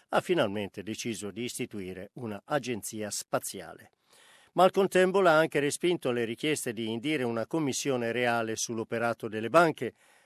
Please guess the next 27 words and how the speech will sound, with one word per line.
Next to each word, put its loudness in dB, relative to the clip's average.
ma -6
quando 4
numerosi 0
parlamentari 0
del -4
Partito -4
Nazionale 2
e -8
alcuni 0
liberali 2
hanno -14
chiesto -6
la -4
formazione -4
della -4
commissione, -2
minacciando 0
di -6
votare 0
con 0
l'opposizione, -4
il -6
governo 4
ha -4
fatto 0
marcia 0
indietro, -6